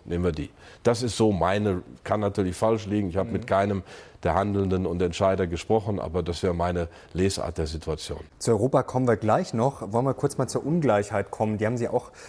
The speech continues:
Speaker 2: angesprochen. Ich finde, das führen Sie sehr, sehr gut aus in dem Buch. Also da sind wirklich sehr viel toll, äh, tolle, spannende Charts drin, wo habe ich so auch noch nicht,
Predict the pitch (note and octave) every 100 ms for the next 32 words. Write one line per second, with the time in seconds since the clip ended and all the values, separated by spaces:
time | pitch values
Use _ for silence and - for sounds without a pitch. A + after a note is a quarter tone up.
0 | - - A#2+ C#3 - C3 B2+ - B2+ A#2
1 | - C3+ A#2 G#2+ A2 D3 C3+ A#2 B2+ C3
2 | A2+ A#2 A2 A2 C3+ A#2 A2 A#2 A#2+ A#2
3 | - A#2 B2 C3+ - A#2+ C3 A2 A2 G#2+
4 | A#2+ B2 - A#2 A#2 - A#2 A#2+ - C3+
5 | B2+ A2+ A2+ A#2 A2+ A2 - A2 A2+ C3+
6 | B2+ -